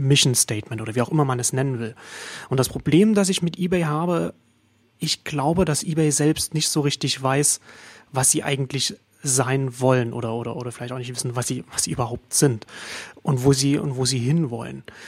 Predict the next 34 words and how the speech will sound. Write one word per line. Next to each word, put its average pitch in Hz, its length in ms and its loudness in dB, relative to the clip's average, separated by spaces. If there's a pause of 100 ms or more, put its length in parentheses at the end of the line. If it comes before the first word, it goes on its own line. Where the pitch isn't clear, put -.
(160)
Äh, 139 160 2
ich 123 80 2
finde, 185 160 8
dass 180 140 4
das, - 280 0 (280)
dass 147 120 -2
man 156 120 4
das 147 180 0
ganz 185 500 4 (240)
gut 165 220 -4
sehen 165 300 4
kann 165 220 -2
an 147 140 0
einem, 147 160 2
an 143 100 0
einem 135 120 0
Zitat, 160 500 -2
das, - 260 0
das, - 180 -4
das - 160 -8
du 151 80 -6
hier 151 140 0
auch 147 120 -6
mal 151 280 0
in, 156 120 -4
in 147 80 -4
einem 143 180 -4
Artikel 156 320 -4
zitiert - 340 -2
hattest, 156 320 0 (540)
als 139 240 2
Amazon 139 420 4
mit 131 140 -2
der, 131 140 2